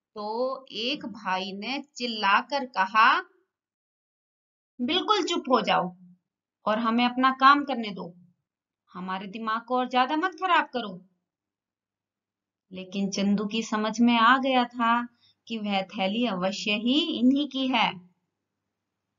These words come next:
चंदू ने उनसे फिर पूछा कि क्या आपकी थैली खो गई है?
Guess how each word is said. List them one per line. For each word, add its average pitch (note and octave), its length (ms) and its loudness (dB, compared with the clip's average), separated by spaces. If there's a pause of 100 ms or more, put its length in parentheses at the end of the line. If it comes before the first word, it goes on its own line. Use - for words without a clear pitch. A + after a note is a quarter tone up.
(340)
चंदू F#3+ 340 -2
ने A#3+ 300 4
उनसे G#3+ 560 0
फिर D4 260 2
पूछा G#3+ 720 2 (580)
कि A#3 100 -6
क्या A#3 220 2
आपकी A#3+ 420 4
थैली A#3 460 -6
खो A4 220 -2
गई G4 180 0
है? F4 240 2